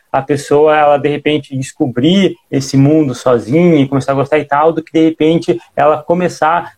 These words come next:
né, por, de repente, influência, não uma, uma influência negativa, mas meio que imposto em cima dela, né? E aí, de repente, ela se frustrar, ela não ter uma boa experiência e não conseguir, de repente, voltar aos treinos, voltar à dieta futuramente. Então é muito melhor deixar meio que a pessoa sozinha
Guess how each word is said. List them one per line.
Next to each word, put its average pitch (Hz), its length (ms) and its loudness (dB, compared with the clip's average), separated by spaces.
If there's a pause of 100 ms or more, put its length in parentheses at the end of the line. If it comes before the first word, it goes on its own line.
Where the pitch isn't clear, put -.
né, 143 140 -2
por, 143 220 -4
de 143 40 2
repente, 143 340 -2
influência, 135 1000 0 (100)
não 147 220 -2
uma, 170 300 0
uma 147 120 -2
influência 143 320 -4
negativa, 151 320 0
mas 131 260 -2
meio 151 200 -4
que - 140 -6
imposto 170 540 -4 (220)
em 135 80 -2
cima 135 280 0
dela, 113 280 2
né? 110 240 -2 (180)
E 139 60 0
aí, 135 80 0
de 135 100 -2
repente, 147 340 -2
ela 143 100 2
se 139 140 -10
frustrar, 139 600 -4 (160)
ela 127 140 0
não 127 80 0
ter 135 80 -4
uma 131 100 0
boa 131 140 -2
experiência 131 560 0
e - 20 0
não 139 120 0
conseguir, 139 500 -4
de 131 60 0
repente, 135 260 0
voltar 127 300 -2
aos 123 160 -6
treinos, 120 360 0
voltar 113 300 -2
à 117 80 0
dieta 113 360 -2 (260)
futuramente. 127 560 -2
Então 135 140 -2
é - 20 0
muito 143 240 0
melhor 139 240 0
deixar 139 220 -4
meio 139 120 0
que 135 80 -6
a 139 40 -6
pessoa 139 240 -2
sozinha 190 500 0